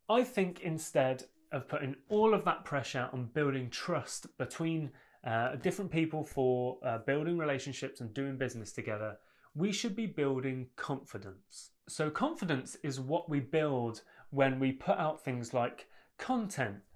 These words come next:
when we do things like videos like this,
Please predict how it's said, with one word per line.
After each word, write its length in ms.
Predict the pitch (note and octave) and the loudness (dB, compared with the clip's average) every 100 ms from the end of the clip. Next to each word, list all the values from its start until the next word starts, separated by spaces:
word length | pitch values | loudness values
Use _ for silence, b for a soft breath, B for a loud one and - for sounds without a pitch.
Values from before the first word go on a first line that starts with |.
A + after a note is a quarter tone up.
| b | b
when 160 | - C#3+ | -4 0
we 80 | D3 | 2
do 240 | C#3 D#3+ | 4 2
things 260 | D#3 F3 E3 | 2 -2 0
like 220 | F3 F3+ | 0 -2
videos 560 | D3+ G3 E3 C#3 B2 C#3+ | 2 2 4 2 2 2
like 240 | C3 C#3 | 0 2
this, 520 | F3 C3+ A2 - - | 2 2 0 -10 -16